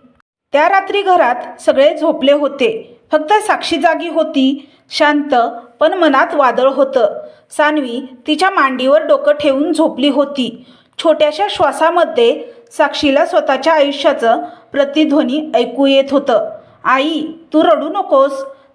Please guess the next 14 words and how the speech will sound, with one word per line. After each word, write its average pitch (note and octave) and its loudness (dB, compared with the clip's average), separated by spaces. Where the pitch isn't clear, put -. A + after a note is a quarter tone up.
ती F4 2
मुलीकडे C#4 2
पाहते, C#4+ -2
तिच्या D#4 0
केसांवरून D4+ 2
हात C#4 0
फिरवते C4 0
आणि C#4 2
मनाशी D4 -2
म्हणते, C#4 0
"मी D#4+ 2
आता F4+ 4
रडणार D4 0
नाही, C#4 -2